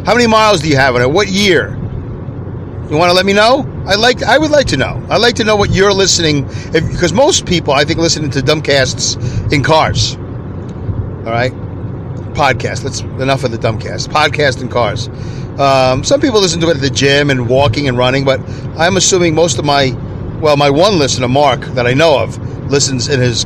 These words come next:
uh, truck, uh, when he's at work. So, the mileage in this car, I said, is two hundred eighteen thousand. Uh, what is your, what is your car?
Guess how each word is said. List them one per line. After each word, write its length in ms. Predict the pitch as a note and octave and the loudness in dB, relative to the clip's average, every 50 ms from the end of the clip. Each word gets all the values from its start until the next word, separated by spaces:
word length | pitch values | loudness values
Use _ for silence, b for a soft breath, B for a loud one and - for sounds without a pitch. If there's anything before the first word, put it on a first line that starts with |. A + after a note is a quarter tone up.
| - - | -4 -2
uh, 160 | C3+ A#2+ A#2 | -2 0 0
truck, 420 | A2 G2+ - E3+ D3 A#2+ G2+ - - - B B B B B - | -2 0 0 2 2 2 0 -4 -8 -10 B B B B B -4
uh, 480 | B2 A#2+ A2+ A2+ A2+ G#2+ G#2 A2 A2+ A2+ | -2 0 0 0 0 -2 -2 -4 -4 -4
when 140 | A#2 A#2 | -4 -4
he's 120 | A#2 G#2 A#2+ | -2 0 0
at 120 | A#2+ A#2+ | 0 2
work. 300 | C3+ D3 C#3 A2+ - - - B B B B B | 2 2 2 2 0 -4 -8 B B B B B
So, 320 | - - G#3 F#3+ F#3 F#3+ F#3 - - - - - - - - - - - - - - - | 0 2 4 4 4 2 0 -4 -10 -10 -10 -10 -10 -10 -8 -8 -6 -6 -6 -8 -8 -6
the 100 | C3+ C#3+ | -4 0
mileage 400 | D#3 F3+ G3 G3+ G#3 G#3+ F#3+ D#3 | 2 2 4 4 4 2 2 2
in 120 | E3+ D#3+ E3 | 0 2 2
this 180 | G3 - - | 0 0 0
car, 220 | B2 E3+ D#3+ D3+ D3 | 0 2 2 4 4
I 60 | C#3+ | 2
said, 140 | - D#3 C#3+ | 0 0 -4
is 80 | C3 | -4
two 120 | - D#3 D#3+ | -2 0 0
hundred 200 | D#3 C3+ C#3 D3 | 0 0 0 -2
eighteen 300 | D3+ C#3+ B2+ D3+ C#3+ B2+ | -2 -2 -2 -2 0 2
thousand. 420 | C#3 C#3 C#3 C#3 C3 D3 D#3 - B B B B B B B B - | 2 4 4 2 2 0 -4 -6 B B B B B B B B -2
Uh, 480 | C3+ C3 B2+ B2+ B2+ B2+ B2 A#2+ B2 B2+ - - - - - | 0 2 2 2 2 2 2 0 -2 -4 -6 -8 -10 -10 -4
what 200 | - D#3 F#3+ G#3 | 0 2 2 2
is 180 | G#3 F#3 D#3 D#3+ | 2 0 0 0
your, 300 | F3+ G3+ G3+ D3+ B2+ B2+ | 2 2 4 4 4 2
what 120 | E3 G#3+ | 2 2
is 100 | A#3 G3+ | 2 2
your 180 | G3 A3+ A#3+ G3 | 4 2 2 2
car? 320 | - - C3 A2+ G#2 G2+ | 0 0 0 0 0 -2